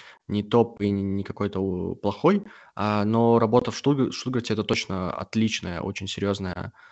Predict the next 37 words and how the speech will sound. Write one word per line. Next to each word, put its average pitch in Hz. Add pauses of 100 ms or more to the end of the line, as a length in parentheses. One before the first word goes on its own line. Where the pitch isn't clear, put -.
(180)
а, 95
работа 123
его, 98
потому 98
что, 92
м, 57 (420)
понятно, 113
что -
Штутгарт 104
в -
целом 104
по 95
прошлому 101
сезону 101
не 104
был 101
ужасен, 107 (320)
но 110
именно 120
с, -
э, 98
Хенесом 131
команда 104
как -
раз-таки 98
начала 98
и 98 (200)
все-таки -
какие-то 107
очки 160
добывать, 123
и 107
по 107
качеству -
футбола 107
тоже 104
продвинулась. 120